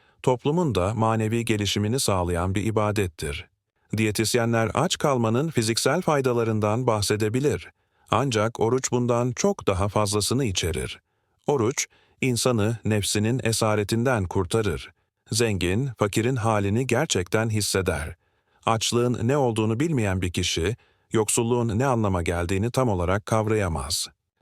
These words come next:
Bu yüzden oruç, insanın empati yeteneğini geliştirir, bencilliği kırar ve paylaşmayı öğretir. Bunu anlamak için tarihten bir örnek verelim.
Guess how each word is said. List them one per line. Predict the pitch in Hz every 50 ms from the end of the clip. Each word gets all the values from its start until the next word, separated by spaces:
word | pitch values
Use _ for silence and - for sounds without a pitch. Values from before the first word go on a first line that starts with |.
| _ - -
Bu | 143 151
yüzden | 139 117 104 - 117 113 123 127
oruç, | 117 - 139 123 135 180 - - - - -
insanın | 120 120 120 - 135 135 135 135 143
empati | 131 - 123 123 117 131 127 -
yeteneğini | 190 175 143 - 135 123 120 117 113 113 104
geliştirir, | 95 104 98 101 92 - - 107 101 117 151 175 170 - - -
bencilliği | 120 110 110 107 104 104 107 104 107 113 120 117 107
kırar | - - 110 113 110 117 143 160 143 -
ve | 107 107 110 110
paylaşmayı | - - 117 113 113 110 110 - - 113 110 123 139
öğretir. | - 127 131 117 107 95 85 - 78 76 67 - - _ _ _ _ _ _ _ -
Bunu | 131 143 170 175
anlamak | 123 107 98 90 87 87 90 87 -
için | 98 - - 127 156 170
tarihten | - 123 113 110 110 110 101 - 127 123 131 151 143
bir | 139
örnek | 120 120 120 123 123 113 -
verelim. | 107 104 101 98 95 98 117 160